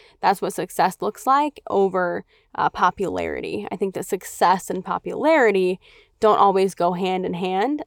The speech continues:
Um, you know, so I just think it's important to remember. But anyway, I just wanna share a little bit about the album and encourage you guys to go check it out, of course. <clears throat>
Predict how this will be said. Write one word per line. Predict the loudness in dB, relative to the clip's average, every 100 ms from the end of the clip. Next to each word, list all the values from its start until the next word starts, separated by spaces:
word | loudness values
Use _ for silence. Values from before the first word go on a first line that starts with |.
| -4
Um, | 0 0 -2 -10 _ -20 _ _ -6
you | -2
know, | -2
so | 0 0
I | 0
just | 0
think | -6 -8
it's | -6
important | -6 -4 -6 -6 -6
to | -6
remember. | -4 -4 -4 -8 -2
But | -4 -4 _ _ -20 _ _ _ _ _ _ _ _
anyway, | 4 8 10
I | 8
just | 8
wanna | 6 6
share | 4 6 6
a | 6
little | 6 6
bit | 4
about | 6 4 4
the | 2
album | 4 4 4 0
and | -2
encourage | 0 0 2
you |
guys | 4 2 2
to | 2
go | 2
check | 2 0 0
it | 2
out, | 2 2
of | 0
course. | 2 2 0 -8 _
<clears throat> | 0 2 2 2 -2